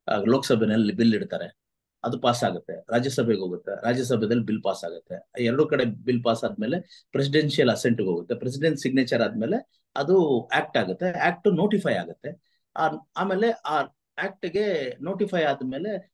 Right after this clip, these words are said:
rules ಅಂತ frame ಮಾಡ್ತಾರೆ, ಅಲ್ಲಿಂದ ಕಾನೂನು ಆಗುತ್ತೆ. ಇದು simple ಆದಂತ ಮಸೂದೆಗಳಿಗೆ.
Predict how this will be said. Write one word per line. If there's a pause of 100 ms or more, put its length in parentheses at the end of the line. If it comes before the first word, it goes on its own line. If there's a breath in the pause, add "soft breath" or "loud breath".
rules
ಅಂತ
frame
ಮಾಡ್ತಾರೆ,
ಅಲ್ಲಿಂದ
ಕಾನೂನು
ಆಗುತ್ತೆ. (160)
ಇದು
simple
ಆದಂತ
ಮಸೂದೆಗಳಿಗೆ.